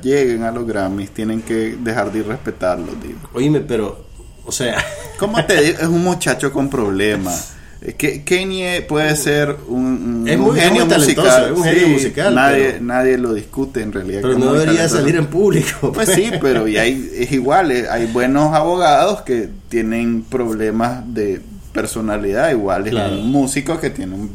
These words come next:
Speaker 1: serio problema de personalidad, pues.
Speaker 2: Entonces, pasó más o menos lo, lo mismo que sucedió hace unos cuantos años cuando Taylor Swift ganó el Grammy. ¿Era el Grammy o era el M T V Award? Era el M T V Awards.
Speaker 1: Ya ni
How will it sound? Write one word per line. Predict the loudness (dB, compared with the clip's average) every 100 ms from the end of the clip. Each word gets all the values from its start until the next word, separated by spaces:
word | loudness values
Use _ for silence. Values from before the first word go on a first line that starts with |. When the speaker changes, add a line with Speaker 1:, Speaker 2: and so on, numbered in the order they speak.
| -12
Speaker 1:
serio | -6 -2 0 -2
problema | -2 -6 -4 -4 -6
de |
personalidad, | -8 -10 -10 -10 -8 -4 -4 -4
pues. | -2
Speaker 2:
Entonces, | 0 0 0 -2 -4 -2
pasó | 0 2 4
más | 4
o | 4
menos | 4 2 2
lo, | 2 2
lo | 0 2
mismo | 4 2
que | 0
sucedió | -2 0 2 2
hace | 2
unos | 0 0
cuantos | 0 0 2
años | 2 2 0
cuando | 0 -2
Taylor | 0 0 2 0
Swift | 0 2 2 0
ganó | -4 0 0 0
el |
Grammy. | 2 2 2 0 -2
¿Era |
el | 0
Grammy | 0 2 2
o | 2
era | 4
el | 4
M | 2
T | 2 2
V | 4
Award? | 2 2 0 -4 -6
Era | -4
el |
M | -4 -4
T | -2
V | -2
Awards. | 0 0 0 -2 -4 -8
Speaker 1:
Ya | -8
ni | -10